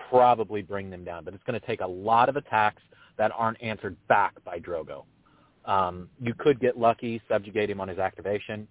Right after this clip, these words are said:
take away Fueled by Slaughter. Uh, Tywin N C U is terrible for my list, but we'll get to that momentarily. I start with Drogo and Blood Riders. From there, I have a unit of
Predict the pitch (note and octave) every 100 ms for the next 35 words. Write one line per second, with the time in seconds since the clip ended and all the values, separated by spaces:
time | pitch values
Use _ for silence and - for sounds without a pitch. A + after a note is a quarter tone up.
0 | - G2+ G2 F#2 G#2 G2 F2 E2+ - G2
1 | G2+ G#2 - _ _ _ - _ - G2+
2 | F2+ - C3 B2 G#2 A2+ G2+ - G2 G#2
3 | G2 F#2 F2 _ _ _ _ _ _ A2+
4 | F#2+ F2 - _ _ - B2+ F#2 E2+ D#2+
5 | - F2 E2 D#2+ D#2+ - E2+ F2 F2+ -
6 | E2 D#2 D#2+ D#2+ G#2 F2+ D#2+ - - -
7 | A#2 G#2+ - C#3+ D3+ - B2 A#2+ A#2 G#2+
8 | F#2 F2 D#2+ D2 D2 _ _ _ _ _
9 | _ _ _ - C3+ B2+ D3+ E3+ C#3 G#2+
10 | A2+ A2 G#2+ A2 C#3